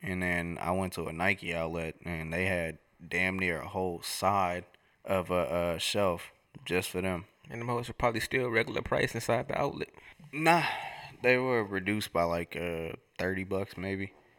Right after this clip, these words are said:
Speaker 2: Shit's trash.
Speaker 1: That shit is very trash. I
Speaker 2: But a
Speaker 1: can
Speaker 2: lot
Speaker 1: tell
Speaker 2: of
Speaker 1: you
Speaker 2: times they have brand new launch products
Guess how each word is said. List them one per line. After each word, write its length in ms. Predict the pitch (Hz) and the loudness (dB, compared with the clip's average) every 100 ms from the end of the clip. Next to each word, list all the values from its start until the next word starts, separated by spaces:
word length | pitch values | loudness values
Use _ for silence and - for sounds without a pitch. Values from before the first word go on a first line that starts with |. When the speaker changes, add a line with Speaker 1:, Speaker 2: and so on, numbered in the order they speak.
| _ - | _ -12
Speaker 2:
Shit's 300 | - 98 - | -8 -6 -2
trash. 500 | - 107 107 113 - - - - - | 2 4 4 0 -6 -14 -20 -20 -8
Speaker 1:
That 100 | - | -2
shit 200 | - 107 | -2 -2
is 140 | 95 | -2
very 340 | 92 117 113 98 | 8 8 8 6
trash. 480 | - 92 78 92 - - - - - - - - - - - | 2 2 2 0 -2 -2 -4 -6 -6 -8 -8 -10 -10 -10 0
I 40 | |
Speaker 2:
But 40 | 131 | 2
a 40 | |
Speaker 1:
can 80 | 123 | 6
Speaker 2:
lot 80 | 147 | 8
Speaker 1:
tell 100 | 165 | 8
Speaker 2:
of 60 | |
Speaker 1:
you 60 | 143 | 8
Speaker 2:
times 200 | 135 127 | 6 6
they 180 | 127 127 | 8 8
have 280 | 135 131 117 | 8 6 8
brand 300 | 120 123 127 | 8 8 6
new 100 | 120 | 2
launch 300 | 120 135 - | 2 2 2
products 540 | 117 107 107 - - | 2 4 0 -4 -10